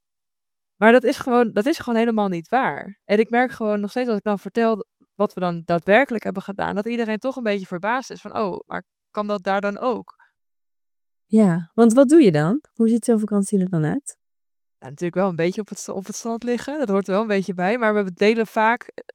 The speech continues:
Speaker 1: de dagen een beetje half-half in. Dus een halve dag gaan we dan op pad.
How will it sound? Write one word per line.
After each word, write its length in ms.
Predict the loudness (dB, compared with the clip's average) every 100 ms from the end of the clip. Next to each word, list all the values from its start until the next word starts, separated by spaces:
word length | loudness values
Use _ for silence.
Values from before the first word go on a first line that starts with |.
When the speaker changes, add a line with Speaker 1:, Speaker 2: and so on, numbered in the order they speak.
| _
Speaker 1:
de 120 | -8 0
dagen 300 | 2 2 2
een 60 |
beetje 220 | -2 0
half-half 440 | 0 0 2 0 2
in. 160 | -2
Dus 120 | 0 0
een 80 |
halve 280 | 2 2 0
dag 160 | -2 -2
gaan 140 | 0
we 80 | 0
dan 140 | 0
op 100 | -2 0
pad. 380 | 0 0 -4